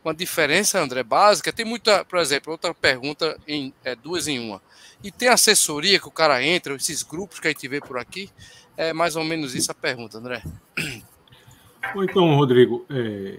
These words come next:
Speaker 2: aqui tem muito, essa parte de trilha, vamos supor, trail, como nós temos aí no Brasil, aqui não, em Orlando,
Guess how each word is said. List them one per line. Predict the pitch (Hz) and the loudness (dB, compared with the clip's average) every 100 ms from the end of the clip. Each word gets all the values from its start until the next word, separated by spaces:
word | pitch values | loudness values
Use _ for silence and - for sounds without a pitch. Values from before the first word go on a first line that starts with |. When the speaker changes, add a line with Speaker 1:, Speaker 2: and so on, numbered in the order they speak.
| - | -14
Speaker 2:
aqui | 131 131 185 | -14 -6 -4
tem | 190 190 | 2 4
muito, | 180 214 - - - - - - | 4 2 -2 -20 -18 -14 -12 -10
essa | 147 170 | -6 -2
parte | - 185 220 | 2 2 0
de | - _ - | -6 _ 4
trilha, | 170 196 175 | 6 6 4
vamos | 120 156 147 | 4 -4 -4
supor, | 147 123 _ - | -4 -6 _ -2
trail, | 151 185 175 | 6 8 8
como | 180 170 160 156 143 127 120 | 4 -4 -4 -4 -6 -6 -6
nós | 135 123 | -6 -4
temos | 143 139 131 | -2 0 2
aí | 127 | 2
no | 127 | 2
Brasil, | 120 123 104 135 | 0 -2 0 0
aqui | 135 - 160 | -2 -4 -6
não, | 175 156 135 | -4 -6 -6
em | 139 143 | -4 -2
Orlando, | 107 123 160 147 | -2 -2 -4 -6